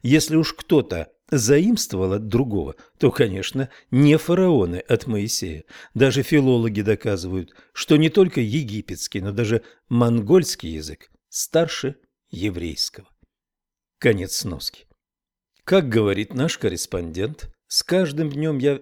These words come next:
все более убеждаюсь в том, что в очень давние времена существовала могущественная цивилизация с огромными знаниями, у которой был общий язык по всей земле,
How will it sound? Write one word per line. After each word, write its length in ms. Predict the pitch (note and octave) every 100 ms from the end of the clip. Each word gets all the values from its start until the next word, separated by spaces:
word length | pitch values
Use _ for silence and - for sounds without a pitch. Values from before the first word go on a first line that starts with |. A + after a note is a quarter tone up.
| -
все 280 | - - C#3+
более 400 | D3 C#3 F#2+ F#2+
убеждаюсь 800 | G#2 F#2 F2+ F2+ D#3 E2 - - - _
в 100 | - -
том, 180 | D#3
что 180 | C3+ D3
в 160 | C#3 C3+
очень 420 | A3 - G#2 F#2+
давние 420 | F#2 F#2 F2 F2
времена 440 | E2+ G2+ G#2+ F2 - _ _ -
существовала 880 | - C#3 - D3 - C#3 D3 C#3
могущественная 1120 | A#2 A2+ A#2+ A2 C#3 - E2+ - E2+ E2 F2+ F#2
цивилизация 920 | - A2+ G2 F2+ - D#2 - - B2 _ - _
с 200 | - -
огромными 680 | F3 B2+ C3 G#2 F2 E2 F2+
знаниями, 640 | G#2 A2 G#2 B2 D3 E3 _ _ -
у 120 | C#3+
которой 420 | D3+ - F3+ C3+
был 240 | G2 G2 -
общий 400 | A#2+ - - F#2
язык 300 | F2 F#2+ -
по 140 | G#2
всей 280 | - - F2+
земле, 360 | D#2+ F#2+ F2